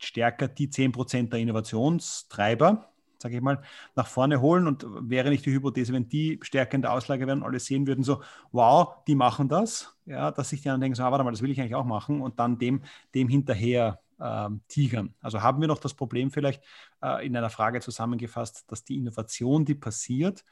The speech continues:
für den Rest des Berufsstandes zu wenig sichtbar ist, weil auch die Jungen jetzt nicht in den Gremien sitzen, die Jungen nicht, äh, und Jungen meine ich jetzt mit innovativ, also hat es mit Alter nichts zu tun, äh, dass einfach zu wenig diese Projekte gemacht werden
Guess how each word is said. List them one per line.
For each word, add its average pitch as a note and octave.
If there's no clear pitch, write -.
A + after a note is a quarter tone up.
für -
den A#2+
Rest A#2
des B2
Berufsstandes B2
zu A#2
wenig G#2
sichtbar -
ist, -
weil A#2
auch A2
die A#2+
Jungen C#3
jetzt -
nicht C#3+
in A2+
den A2
Gremien C3
sitzen, C#3+
die A2+
Jungen A2+
nicht, -
äh, -
und A2+
Jungen B2
meine A2
ich A2+
jetzt A2
mit A2
innovativ, A2
also G#2+
hat G#2
es G2
mit G#2+
Alter G#2+
nichts G#2+
zu -
tun, G#2
äh, A2+
dass A2+
einfach A#2
zu -
wenig A#2+
diese A#2
Projekte A2+
gemacht G#2+
werden D3+